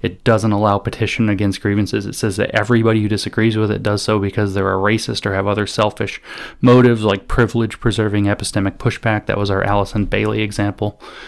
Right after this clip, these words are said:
that we read from earlier. So merit means progress.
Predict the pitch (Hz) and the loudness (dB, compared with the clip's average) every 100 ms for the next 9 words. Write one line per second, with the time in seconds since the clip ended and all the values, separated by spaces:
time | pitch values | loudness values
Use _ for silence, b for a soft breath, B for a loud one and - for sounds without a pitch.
0 | B - 110 104 98 101 104 104 110 98 | B -8 -4 -2 0 2 0 0 -2 0
1 | - 110 113 117 113 110 B B B B | 2 2 4 4 4 2 B B B B
2 | B _ _ _ _ _ _ - B B | B _ _ _ _ _ _ -20 B B
3 | B B - 120 117 127 135 127 117 - | B B 2 6 6 6 4 4 2 2
4 | 113 101 95 90 - | 2 2 0 -4 -8